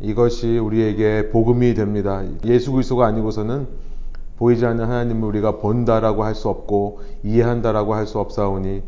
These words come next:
주님, 예수님을 생각할 때마다 그 사랑을 저희가, 어, 깨닫게 하여 주시고, 그 사랑으로 우리가 서로 사랑하며 또 주님께 사랑 표현을 하며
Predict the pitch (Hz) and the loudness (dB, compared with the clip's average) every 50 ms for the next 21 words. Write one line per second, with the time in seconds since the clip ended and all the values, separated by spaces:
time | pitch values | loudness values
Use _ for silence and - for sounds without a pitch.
0 | - - - - - - - 117 117 120 117 104 113 127 135 139 147 147 143 135 | -8 -10 -10 -10 -10 -10 -4 -2 0 0 4 6 6 6 6 6 4 2 2 2
1 | 135 135 147 143 143 143 147 131 - 139 127 123 117 113 - 113 110 107 113 110 | 2 2 2 0 0 0 -2 -2 -2 -2 -2 0 0 0 0 0 0 0 -2 -4
2 | - 123 120 123 123 117 113 110 110 120 151 175 - - - - - - - - | -2 -2 -2 0 0 0 0 -2 -2 -2 -4 -6 -8 -12 -14 -14 -14 -12 -12 -8
3 | - 110 104 104 104 107 104 104 101 101 98 95 - - 90 95 104 98 101 95 | -4 -2 -2 0 2 2 2 2 2 0 -2 -4 -6 -8 -12 -10 -8 -8 -6 -6
4 | - 123 127 139 135 - - 123 113 117 113 110 98 104 98 - - 98 - - | -4 -2 0 0 0 0 0 0 2 2 2 2 0 -4 -6 -6 -6 -6 -2 0
5 | 120 139 143 147 - - - - - - - - - 117 117 120 117 120 143 151 | 2 2 2 2 -2 -4 -6 -6 -8 -8 -10 -6 -4 -2 -2 0 0 2 4 6
6 | 156 156 151 143 127 113 110 110 117 113 107 - - - - - - 101 104 104 | 6 6 6 6 6 8 8 6 6 4 0 -4 -8 -12 -12 -10 -6 -4 -2 -2
7 | 104 - 131 123 123 117 117 131 127 127 127 127 127 123 117 110 107 110 139 160 | -2 0 0 2 2 2 2 2 4 4 2 2 0 0 0 0 0 -2 -2 -4
8 | - - - - - 110 104 - 117 117 120 127 120 127 135 123 120 117 110 110 | -6 -8 -8 -6 -4 -4 -2 0 0 0 0 0 2 4 6 6 6 6 4 2
9 | - - 139 147 147 139 139 - 151 147 143 143 135 120 123 117 107 104 104 101 | -2 -2 0 0 0 0 0 0 0 2 2 2 2 0 0 -2 0 0 0 0
10 | 101 101 - - | -2 -4 -6 -8